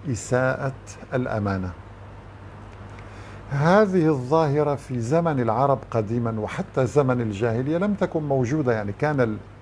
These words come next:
الإنسان العربي أو الجاهلي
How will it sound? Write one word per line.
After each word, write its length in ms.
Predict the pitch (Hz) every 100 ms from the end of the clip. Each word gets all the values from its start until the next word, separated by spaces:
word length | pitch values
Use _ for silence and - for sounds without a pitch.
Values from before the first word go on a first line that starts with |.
| -
الإنسان 540 | - 120 117 - 135 117
العربي 580 | 98 101 139 117 101 110
أو 120 | 107
الجاهلي 680 | 104 98 98 143 117 117 110